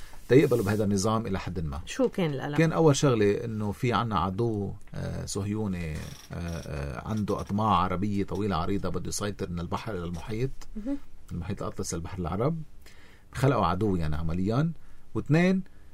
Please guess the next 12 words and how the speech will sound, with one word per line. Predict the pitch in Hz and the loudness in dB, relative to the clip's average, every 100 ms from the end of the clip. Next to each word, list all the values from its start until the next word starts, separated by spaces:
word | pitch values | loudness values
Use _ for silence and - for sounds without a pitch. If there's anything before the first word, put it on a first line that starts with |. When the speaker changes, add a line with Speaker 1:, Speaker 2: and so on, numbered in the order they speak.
| - | -6
Speaker 1:
مواجهة | 120 139 160 143 139 | 6 8 8 6 6
هذا | 131 139 | 4 4
العدو | 120 110 127 156 | 4 6 6 6
هي | 123 147 151 143 | 6 4 6 4
بتجنيد | 127 135 139 147 - 196 123 147 131 | 6 6 6 2 -2 0 6 6 6
كل | 151 139 | 6 8
المجتمع | 139 - 110 92 | 6 2 2 2
العربي | 90 85 82 113 127 143 147 - | 2 2 2 0 0 -2 -6 -8
نحو | 123 - 127 123 131 139 - - | -6 -2 0 0 -2 -6 -10 -4
المواجهة | 113 110 104 104 98 | -4 0 0 0 4
الحربية | 85 - 87 85 | 8 10 8 2
والعسكرية. | 80 71 - - - | -2 -4 -8 -10 -12